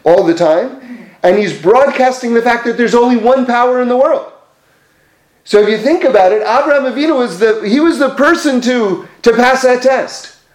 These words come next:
So perhaps this is the, perhaps this is the reasoning behind the idea that if Abraham had been in the Garden of Eden, then, then it, it would have been good. Now,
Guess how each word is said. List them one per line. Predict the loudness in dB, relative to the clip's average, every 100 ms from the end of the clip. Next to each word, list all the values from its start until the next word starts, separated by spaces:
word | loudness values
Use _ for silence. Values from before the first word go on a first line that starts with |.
| _ _ _ _ _ _ _
So | -2 0 0 -4 -12 -4
perhaps | 0 2 0 -2
this | -4
is | -2 -4 -2
the, | -2 -2 -4 -10 _ _ _ _ _ _ _
perhaps | 0 0 0
this | -4 -2
is | -2
the | 0
reasoning | 2 2 0 0 0 0
behind | 0 -2
the | 0
idea | -2 -2 -4 0
that | 0 -2
if | -8 -14 -6 0
Abraham | 2 2 2 0 -4 -10 -6
had | -4 0
been | 0
in | 0
the | -2
Garden | 0 0 0
of | -4
Eden, | -4 -4 -6 -6
then, | -4 -2 -4 -8
then | -4 -2 -2
it, | -4 -4 -2 0
it | -2
would | -2
have | -2
been | -2 -2
good. | 0 -2 -6 -20 -20 -8 0
Now, | 2 2 -2